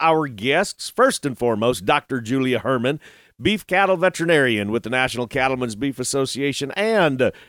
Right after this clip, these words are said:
Kirk Donsbach, StoneX Financial Incorporated. Again, if you would like to receive Kirk's free newsletter, just text the word cattle,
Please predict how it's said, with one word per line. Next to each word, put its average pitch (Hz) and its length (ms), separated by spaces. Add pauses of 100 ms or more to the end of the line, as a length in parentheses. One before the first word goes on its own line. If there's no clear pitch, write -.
(120)
Kirk 220 220
Donsbach, 175 540
StoneX 151 580
Financial 139 580
Incorporated. 131 680
Again, 147 420 (180)
if 127 180
you 202 120
would 277 140
like 165 240
to 147 100
receive 143 540
Kirk's 156 320
free 143 260
newsletter, 123 500
just 117 220
text 143 300
the 123 100
word 127 300
cattle, 120 480